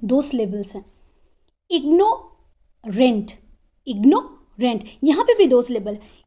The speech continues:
देखिए जैसे ब्यूटीफुल है, आप बोलेंगे, हम लोग एकदम से बोलते हैं ब्यूटीफुल, पर ऐसे थोड़ी ना बोल देंगे ब्यूटीफुल।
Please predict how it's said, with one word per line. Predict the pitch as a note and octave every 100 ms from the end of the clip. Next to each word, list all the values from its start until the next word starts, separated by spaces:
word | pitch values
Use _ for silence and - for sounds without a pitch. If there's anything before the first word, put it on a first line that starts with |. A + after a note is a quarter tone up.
| B3
देखिए | D#4+ - _ _ _ B3+
जैसे | B3+ F#4+
ब्यूटीफुल | A3 C4 D4+ F4 - A#3+
है, | G3+ -
आप | C4
बोलेंगे, | C4 C#4+ D#4 D#4 F4 - _ _ C#4+ -
हम | C#4+
लोग | C4+
एकदम | E4
से | D#4+ E4
बोलते | C4+ C4 C4
हैं | C#4+
ब्यूटीफुल, | B3+ A#3+ - A3 G#3+ _ _ _ _ _ _ _ _ _ _ _ _ _ _ _ _
पर | B3+
ऐसे | B3+ D4
थोड़ी | D#4+ G4
ना |
बोल | G4 D#4+
देंगे | C4+
ब्यूटीफुल। | G#3+ B3 C#4 C#4 -